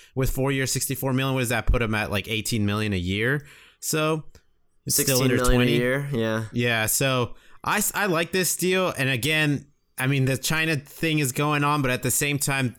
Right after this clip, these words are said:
Speaker 1: so far, historically, the cap has gone up every single year. So the third and fourth year of this deal, cons-, if we consider that the cap is still gonna keep going up at the rate that it is, it's gonna look like a value deal if, if he continues to progress or even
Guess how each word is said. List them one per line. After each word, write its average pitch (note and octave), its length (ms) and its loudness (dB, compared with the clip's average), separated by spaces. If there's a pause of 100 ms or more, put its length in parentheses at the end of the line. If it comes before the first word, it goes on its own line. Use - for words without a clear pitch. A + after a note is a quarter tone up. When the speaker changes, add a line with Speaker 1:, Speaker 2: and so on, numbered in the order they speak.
Speaker 1:
so C#3+ 300 0
far, C3+ 320 2
historically, C3+ 680 0
the A2 100 -2
cap A#2 360 0
has G#2 140 2
gone G#2+ 280 -2
up A2+ 260 -2
every A2 320 -2
single A2 300 0
year. G#2+ 360 -2
So G#2+ 480 -2 (600)
the C#3+ 120 -2
third D#3 280 -2
and F3 100 0
fourth D#3 320 -2
year D#3 140 0
of C3 120 -2
this A2+ 180 0
deal, C3+ 220 -2
cons-, - 340 -4
if A#2 160 -4
we C3 120 0
consider C#3+ 440 -2
that B2+ 140 -2
the G2+ 80 -4
cap A#2 260 -4
is - 80 4
still A#2+ 160 0
gonna A2 140 -2
keep - 180 -8
going A2+ 220 0
up A2 120 -2
at G#2+ 120 -4
the G2+ 80 -4
rate G2 260 -4
that A#2+ 120 -2
it A2+ 120 -2
is, - 240 -2 (280)
it's - 100 -8
gonna D#3+ 180 0
look D#3 100 0
like C#3 120 -2
a A#2 80 -2
value A2 420 0
deal A#2 400 0
if, - 260 2
if B2+ 140 -4
he A#2 80 0
continues A2+ 440 -2
to A2 80 -4
progress A2 440 -2
or A2 80 0
even G#2+ 80 2